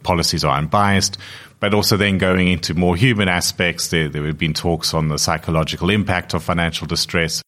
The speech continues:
some more mundane stuff on just, you know, scorecard monitoring and scorecard building,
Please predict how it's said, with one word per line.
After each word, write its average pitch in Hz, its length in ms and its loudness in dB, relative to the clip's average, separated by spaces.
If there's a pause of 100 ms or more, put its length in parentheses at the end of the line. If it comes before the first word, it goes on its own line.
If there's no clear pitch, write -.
(120)
some - 220 0
more 95 220 6
mundane 92 720 2
stuff - 480 -2
on 87 680 2
just, - 320 0 (100)
you 85 80 0
know, 87 100 0
scorecard 87 640 0
monitoring 87 520 2
and 76 100 -4
scorecard 82 460 -2
building, 87 420 0